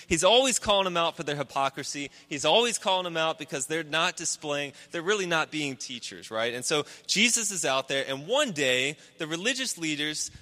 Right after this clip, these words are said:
uh, take a woman and they put him in front of him. All right, you guys know where I'm going with this? So they had caught this woman in the act of adultery. You got, picture that in your mind of how that could possibly, how, how do you catch someone in the actual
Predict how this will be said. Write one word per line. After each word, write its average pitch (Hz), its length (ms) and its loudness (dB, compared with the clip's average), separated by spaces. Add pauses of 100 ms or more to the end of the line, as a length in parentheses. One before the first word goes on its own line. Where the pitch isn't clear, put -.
(120)
uh, 147 180 0
take - 340 -4
a 214 80 0
woman 175 460 -2
and 143 160 -6
they 135 80 -2
put 185 220 -4
him 175 100 -4
in 147 80 -4
front 127 300 0
of 101 80 -8
him. 92 140 -10 (1300)
All 113 60 -10
right, 120 100 -6
you - 20 -12
guys 123 160 -4
know 131 100 -4
where 123 80 -2
I'm 113 100 -8
going 131 280 -4
with 139 120 -10
this? 156 240 -4
So 156 220 0
they 208 240 2
had 214 240 -4
caught 254 400 0
this 220 220 -2
woman 170 440 0
in 151 160 -6
the 151 240 -4
act 190 460 2 (100)
of 160 120 2
adultery. 139 760 2 (840)
You 135 120 -10
got, 123 240 -8
picture 170 240 0
that 160 100 4
in 147 80 -2
your 143 80 -2
mind 147 240 2
of 120 80 -6
how 143 220 0
that 147 140 -2
could 131 120 -8
possibly, 139 320 -2
how, 139 120 -4
how 165 100 -4
do 180 80 -6
you 123 60 -10 (140)
catch - 300 4
someone 139 380 -4
in 139 120 -8
the 131 140 -8
actual 143 500 -4